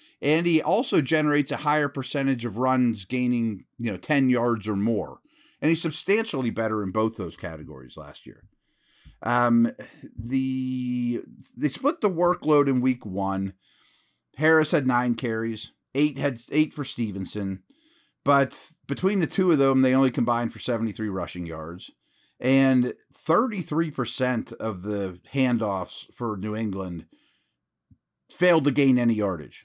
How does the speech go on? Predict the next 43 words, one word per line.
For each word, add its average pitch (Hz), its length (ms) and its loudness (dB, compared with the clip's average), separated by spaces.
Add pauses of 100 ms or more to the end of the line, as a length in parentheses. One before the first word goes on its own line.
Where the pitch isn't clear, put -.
(120)
Zero 175 340 4
yards 139 400 4
or 120 60 2
more 110 260 2
on 98 200 -2
one-third 113 580 0
of 98 40 -6
their 92 140 -4
handoffs. 92 460 -6
That 110 120 -6
was 98 140 -10
the 107 60 -4
worst 101 340 -4
percentage 92 460 -8
in 90 100 -6
the 87 80 -6
entire 87 340 -8
week, 78 380 -12
and 82 340 -12
very 117 280 -8
concerning. 73 500 -12 (680)
Um, 123 460 4 (280)
interesting, 175 640 0
here's 170 360 2
how 151 100 4
the 139 80 0
snap 139 320 0
count 117 300 0
worked, 131 320 -2
though, 92 180 -2
and 107 80 0
this 123 100 -2
is - 60 -2
gonna 131 160 -2
change 180 480 -2
'cause - 160 -10
Ty 139 200 -2
Montgomery 135 600 -2
just 117 300 -8
went 120 180 -6
on 107 280 -6
injured 95 340 -8
reserve. 85 600 -8